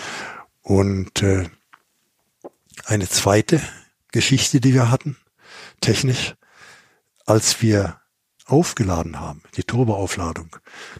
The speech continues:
Turboaufladung erzeugt sehr hohe, äh, Motortemperaturen.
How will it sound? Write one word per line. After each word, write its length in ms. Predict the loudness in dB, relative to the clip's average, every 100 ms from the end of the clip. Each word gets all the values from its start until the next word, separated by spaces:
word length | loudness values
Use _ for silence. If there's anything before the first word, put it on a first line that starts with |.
| -4
Turboaufladung 880 | 2 4 4 2 0 2 2 2 -2
erzeugt 600 | -6 -4 0 0 -2 -4
sehr 600 | -4 2 4 6 4 2
hohe, 360 | -2 -2 -4 -8 -16 -20 _ _ -12
äh, 60 | -4
Motortemperaturen. 1120 | 2 2 2 0 -2 0 0 0 -4 -6 -8